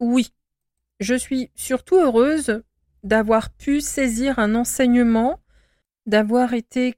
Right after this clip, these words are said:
capable de tirer quelque chose de ce que j'appellerais tout de même un joyeux massacre. Il faut être honnête. Ça a été une souffrance terrible. Ce que j'ai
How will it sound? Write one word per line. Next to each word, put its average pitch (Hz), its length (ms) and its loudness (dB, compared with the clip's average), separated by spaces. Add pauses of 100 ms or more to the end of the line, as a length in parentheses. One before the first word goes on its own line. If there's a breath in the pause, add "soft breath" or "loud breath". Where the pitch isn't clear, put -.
(140)
capable 240 640 0
de 214 360 -2 (180)
tirer 240 380 0
quelque 240 340 0
chose 262 360 -4
de 202 120 -4
ce - 140 -10
que 220 100 0
j'appellerais 208 580 -2
tout - 220 -6
de 208 100 -4
même 226 400 2 (640 soft breath)
un 220 100 2
joyeux 214 300 2
massacre. - 500 -4 (120)
Il 240 120 2
faut - 160 0
être 226 200 0
honnête. 196 340 -4 (520)
Ça - 160 0
a 208 40 4
été 208 200 -2
une 240 120 0
souffrance 226 720 -6 (260)
terrible. 208 400 -2 (520)
Ce - 120 -20
que 254 140 0
j'ai 233 340 0